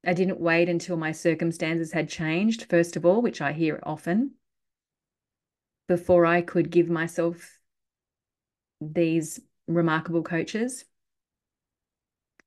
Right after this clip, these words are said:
I knew in my heart of hearts, I knew in my knowing and in my intuition that these were my people, and I s-, signed up and I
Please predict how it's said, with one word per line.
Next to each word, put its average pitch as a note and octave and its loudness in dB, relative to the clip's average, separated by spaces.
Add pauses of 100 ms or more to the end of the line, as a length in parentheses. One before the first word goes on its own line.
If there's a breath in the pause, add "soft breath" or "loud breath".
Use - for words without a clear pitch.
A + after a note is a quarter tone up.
(880)
I E3+ 0
knew F#3+ 6
in F3+ 4
my D#3+ 0
heart E3 0
of D#3+ -6
hearts, - -6 (1300)
I F3 2
knew F3+ 6
in F3 4
my D#3 2
knowing D#3+ -2
and D#3 -2
in D#3 -2
my D3+ -6
intuition E3+ 0
that E3+ -4
these E3 4
were D#3+ -2
my D3+ -4
people, D#3 -4
and E3+ -4
I D#3 -2
s-, - -10 (100)
signed D#3+ -2
up - -4 (200)
and D#3+ -4
I D#3 -4